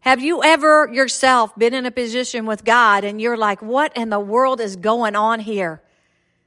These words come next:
Why have you allowed this to happen? Why haven't you corrected this? Why haven't you intervened on my behalf? Why is this going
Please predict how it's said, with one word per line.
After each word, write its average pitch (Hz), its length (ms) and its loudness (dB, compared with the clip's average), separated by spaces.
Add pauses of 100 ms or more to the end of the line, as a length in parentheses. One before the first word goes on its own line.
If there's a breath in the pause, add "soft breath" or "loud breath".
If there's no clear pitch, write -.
(920)
Why 302 360 4
have 294 220 -2
you 277 160 -4
allowed 254 520 4
this 269 160 -4
to 262 100 -6
happen? 254 400 -2
Why 277 240 2
haven't 294 400 -4
you 285 120 -6
corrected 262 520 -6
this? 233 220 -6
Why 285 240 -2
haven't 320 360 -4
you 302 200 -8
intervened 285 720 -8
on 262 180 -2
my 269 180 2
behalf? 254 560 -2 (180 loud breath)
Why 330 260 4 (100)
is 277 200 -4
this 320 200 -6
going 302 460 -4